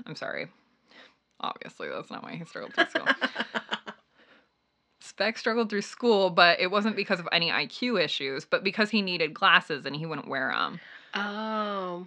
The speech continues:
Speaker 1: So he couldn't
Speaker 2: Hmm.
Speaker 1: very often, like, read anything that was going on, and he was embarrassed by them, which is
Speaker 2: Oh. I mean, what kid isn't at first? I
Speaker 1: I mean,
Speaker 2: was.
Speaker 1: I always wanted glasses.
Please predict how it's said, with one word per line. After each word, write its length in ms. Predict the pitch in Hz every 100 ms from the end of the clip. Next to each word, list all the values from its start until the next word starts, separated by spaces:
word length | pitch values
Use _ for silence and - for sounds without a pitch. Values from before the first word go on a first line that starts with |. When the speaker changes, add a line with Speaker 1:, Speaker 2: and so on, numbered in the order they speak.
| -
Speaker 1:
So 240 | 175 165 156
he 220 | 165 185
couldn't 200 | 202 220
Speaker 2:
Hmm. 40 |
Speaker 1:
very 220 | 180 170
often, 400 | 160 147 165 151
like, 180 | 143 143
read 320 | 175 196 185
anything 360 | 185 160 196 170
that 80 | 165
was 100 | 180
going 260 | 165 170
on, 140 | 160 151
and 80 | 160
he 60 |
was 100 | 151
embarrassed 400 | 151 151 147 147
by 160 | - 143
them, 300 | 156 - 170 165 - - - _ _ -
which 260 | 208 190
is 240 | 190 185 190
Speaker 2:
Oh. 200 | 190 190 -
I 40 |
mean, 220 | 240 240 240
what 180 | 247
kid 180 | - 233
isn't 300 | 202 190 180
at 180 | 101 -
first? 500 | - - - - - -
I 100 | 208
Speaker 1:
I 20 |
mean, 280 | 185 175 202
Speaker 2:
was. 280 | - - - _ _ _
Speaker 1:
I 140 | 190 240
always 280 | 277 294 214
wanted 280 | 175 160 147
glasses. 580 | 123 135 - - -